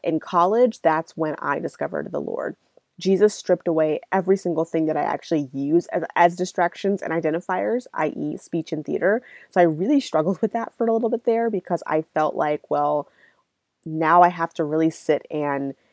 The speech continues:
and deal with my self-hate. And, and it's true that that particular season of my life was a season where just the Lord stripped so much to the point where I had to really face him. I had to really find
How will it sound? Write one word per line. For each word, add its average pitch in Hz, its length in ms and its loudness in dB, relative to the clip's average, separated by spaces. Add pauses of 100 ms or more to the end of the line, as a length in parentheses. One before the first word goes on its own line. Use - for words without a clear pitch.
(160)
and 165 220 2
deal 170 220 4
with 165 180 4
my 151 220 -2
self-hate. 165 760 0
And, 147 380 -2
and 160 140 2
it's - 180 -2
true 226 360 2
that 170 320 2
that 202 280 2
particular 208 400 0
season 170 300 -2
of 180 60 -2
my 165 120 -2
life 147 280 0
was 151 100 0
a 156 60 0
season 156 300 -6
where 147 140 -2
just 147 280 -8
the 156 80 -2
Lord 151 360 -4
stripped - 460 -6
so - 440 2
much 165 460 0 (640)
to - 100 -4
the 185 80 6
point 175 300 4
where 170 100 6
I 165 180 8
had 165 420 2
to 202 100 -4
really 170 220 0
face - 340 -8
him. 143 160 -6
I - 80 -8
had 165 380 -2
to - 120 -6
really 160 380 0 (380)
find 202 540 6